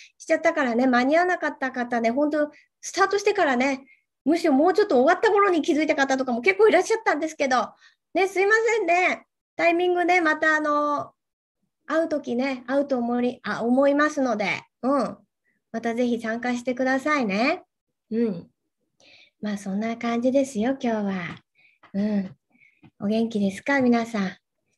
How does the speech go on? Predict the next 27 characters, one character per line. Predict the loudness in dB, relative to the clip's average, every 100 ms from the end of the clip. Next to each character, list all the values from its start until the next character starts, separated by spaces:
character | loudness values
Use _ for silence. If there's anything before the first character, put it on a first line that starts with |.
| -4
ね、 | 2 4
夜 | 6 6
ご | 4
飯 | 4 2
で | 2
す | 0 0
ね。 | 0 0 -4 _ _ _ _ -2
も | 0 0
う |
私 | -2 -4 -4
も | -2 0
ね、 | 2 2
も | 2 2 0
う、 | 0
も | 0 0
う |
ね、 | 0 -2 -4 _
そ | -6 -4
ろ |
そ | -2
ろ | -4
子 | -2
供 | 0 2
た | 0
ち | -2
迎 | -4 -4
え | -4 -4